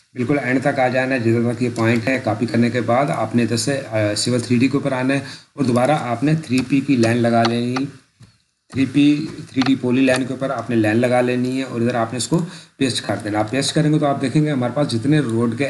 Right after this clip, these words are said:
edge पॉइंट थे वो सारे के सारे अपने जगह के ऊपर आ गए हैं और जो उसका description आ रहा था बिल्कुल point उसके ऊपर ही आया। तो ये सारे points आपके बिल्कुल exact आ जाएंगे, बहुत आसानी के साथ। आप देख रहे हैं कि मैं इधर से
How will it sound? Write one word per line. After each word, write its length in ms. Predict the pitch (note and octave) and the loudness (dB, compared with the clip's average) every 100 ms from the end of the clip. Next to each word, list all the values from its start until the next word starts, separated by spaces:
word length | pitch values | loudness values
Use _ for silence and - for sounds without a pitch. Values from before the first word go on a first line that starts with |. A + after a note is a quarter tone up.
| - | -2
edge 120 | A#2+ B2 | -2 -2
पॉइंट 320 | A2+ A#2+ A2 A2+ | -2 0 0 0
थे 80 | |
वो 80 | C3+ | -2
सारे 280 | A#2+ A#2+ B2 | -2 -4 -4
के 100 | A#2+ | -4
सारे 220 | A2 B2 | -4 -2
अपने 300 | B2 A#2+ D3+ E3+ - - - | -2 0 2 0 -6 -12 -4
जगह 180 | C3 C3+ | -2 0
के 100 | C3 | 0
ऊपर 180 | B2+ | 0
आ 120 | A#2 A#2 | 2 2
गए 160 | A#2 | 2
हैं 60 | D3 | 0
और 160 | C#3+ B2+ | 0 0
जो 180 | B2 D3+ | 2 2
उसका 200 | D3 D3+ | 2 -2
description 520 | B2 - A#2+ A2 C#3+ | -2 -2 -4 -2 0
आ 100 | B2+ | 2
रहा 140 | C3 | 2
था 120 | C3+ C#3 | 0 0
बिल्कुल 300 | A#2 A#2 C#3+ B2 | 0 0 -2 -2
point 280 | B2+ D#3 | -2 -2
उसके 320 | D#3+ C3+ - C3 | -4 -8 -2 -2
ऊपर 200 | A2+ A#2 | 2 2
ही 140 | A2 | 2
आया। 240 | G2+ F#2+ | 2 -2
तो 480 | G2 - - - - | -4 -8 -12 -6 2
ये 80 | D3+ | 2
सारे 220 | D#3 D3+ | 4 0
points 320 | D#3+ D#3 D#3 - | 2 0 0 0
आपके 440 | C#3+ C3+ - D#3 A#2+ | 0 -2 0 -2 2
बिल्कुल 340 | C#3 C#3+ D3+ | 0 2 0
exact 440 | C3 A#2 A2+ C3 B2+ | 0 -2 0 -2 -2
आ 180 | B2 | -2
जाएंगे, 380 | A#2+ C3 C3 C#3+ | 0 0 0 -2
बहुत 320 | A#2+ G#2+ D3 | -2 -2 0
आसानी 340 | C#3+ - A#2+ B2 | 0 -2 -2 -2
के 100 | B2 | -2
साथ। 220 | A2+ A#2+ | -2 0
आप 180 | A#2 A2+ | 0 -2
देख 120 | A#2 | -2
रहे 80 | A2 | -2
हैं 80 | A#2+ | -2
कि 60 | A#2+ | 0
मैं 120 | A#2 | 0
इधर 120 | A2+ | 0
से 200 | A#2 F3+ | 0 0